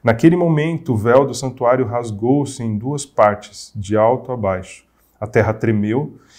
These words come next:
e as rochas se partiram. Os sepulcros se abriram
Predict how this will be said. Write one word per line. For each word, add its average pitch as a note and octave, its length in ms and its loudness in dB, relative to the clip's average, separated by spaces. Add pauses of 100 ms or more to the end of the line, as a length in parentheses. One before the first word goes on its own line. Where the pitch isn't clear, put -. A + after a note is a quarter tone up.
(120)
e A#2+ 80 2
as A2+ 180 4
rochas C#3 720 2
se - 80 -18
partiram. G#2 680 -4 (340)
Os G#2+ 100 -10
sepulcros C3+ 600 -6
se B2+ 80 0
abriram A2+ 560 0